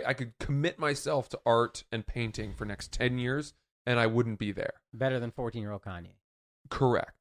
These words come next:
Speaker 2: Okay.
Speaker 1: And so when I saw that, it made me realize that this guy has been an artist
Speaker 2: Right.
Speaker 1: and a brilliant creative mind since he was a kid.
Speaker 2: Right.
Speaker 1: And he is a prodigy. And there's a reason why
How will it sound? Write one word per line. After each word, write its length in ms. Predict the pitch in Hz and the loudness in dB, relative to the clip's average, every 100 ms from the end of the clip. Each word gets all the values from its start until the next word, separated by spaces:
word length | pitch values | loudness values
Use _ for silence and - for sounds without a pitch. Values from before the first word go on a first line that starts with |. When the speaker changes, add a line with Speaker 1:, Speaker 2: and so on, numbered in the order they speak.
| _ 107 | _ -14
Speaker 2:
Okay. 180 | 104 101 _ _ - | -14 -16 _ _ 0
Speaker 1:
And 160 | 135 | 0
so 440 | - 170 151 147 147 | 4 8 8 6 2
when 200 | 131 131 | 0 2
I 100 | 127 | 0
saw 460 | - - 196 214 | -2 4 6 6
that, 480 | 175 127 101 - - _ _ _ | 6 2 2 -2 -8 _ _ _
it 160 | 143 147 | 0 2
made 260 | 143 156 | 2 2
me 120 | 160 | 2
realize 520 | 139 123 110 101 101 - | 2 4 4 4 2 -4
that 100 | - | -4
this 240 | 139 165 - | -2 -2 0
guy 480 | 117 95 92 95 - | 0 2 0 -4 -4
has 180 | - 120 | -2 -2
been 200 | - 113 | 0 -2
an 120 | 117 - - | -2 0 6
artist 560 | 120 120 - - - _ _ _ _ | 6 6 0 -10 -14 _ _ _ _
Speaker 2:
Right. 120 | 123 | 0
Speaker 1:
and 80 | 123 | 0
a 40 | |
brilliant 540 | 110 120 131 156 151 147 | 2 2 2 2 -2 -6
creative 640 | - - 117 117 117 107 | -10 -4 0 2 0 -4
mind 540 | 107 101 95 92 92 - _ _ - | -6 -6 -6 -8 -12 -16 _ _ -8
since 300 | - 127 - | -2 -2 -2
he 60 | |
was 140 | 113 98 | -4 -4
a 60 | |
kid. 400 | - - 85 - - _ _ | -6 -4 -4 -8 -18 _ _
Speaker 2:
Right. 220 | 107 95 - - | -12 -12 -10 -4
Speaker 1:
And 160 | 117 | -2
he 220 | 110 165 | 0 2
is 140 | 156 123 | 2 2
a 120 | 123 | -2
prodigy. 720 | - - 90 78 76 - - _ _ - | -4 -4 -4 -6 -12 -16 -18 _ _ -6
And 120 | 123 | 2
there's 180 | 131 123 | 2 4
a 60 | 131 | 2
reason 560 | 131 165 165 160 139 | 2 2 2 0 0
why 560 | 104 101 98 95 95 | 2 2 4 2 0